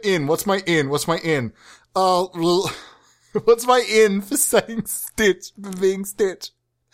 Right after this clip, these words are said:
Uh, I remember, and for those, you know, who are, uh, you know, for those who are unaware, sometimes there's, like, an in that gets you into a character voice. Why am I explaining this? I'm freaking the fuck out. Okay. Um, my in, of course, was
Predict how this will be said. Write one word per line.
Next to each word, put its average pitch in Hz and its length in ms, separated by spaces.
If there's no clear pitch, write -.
Uh, 175 280
I 185 160
remember, 185 280
and 175 140
for 190 80
those, 190 260
you 180 60
know, 139 200
who 135 200
are, 120 220
uh, 113 280
you 208 80
know, 196 40
for 180 60
those 170 160
who 160 60
are 156 40
unaware, 131 400
sometimes 165 380
there's, 143 160
like, 139 120
an 139 160
in 165 320
that 135 120
gets 143 240
you 135 100
into 135 240
a 147 60
character 143 420
voice. 127 280
Why 220 80
am 285 60
I 311 80
explaining 254 420
this? 165 160
I'm 208 100
freaking 262 280
the 196 100
fuck 226 240
out. 220 240
Okay. 202 300
Um, 190 300
my 196 180
in, 233 240
of 175 140
course, 202 360
was 170 380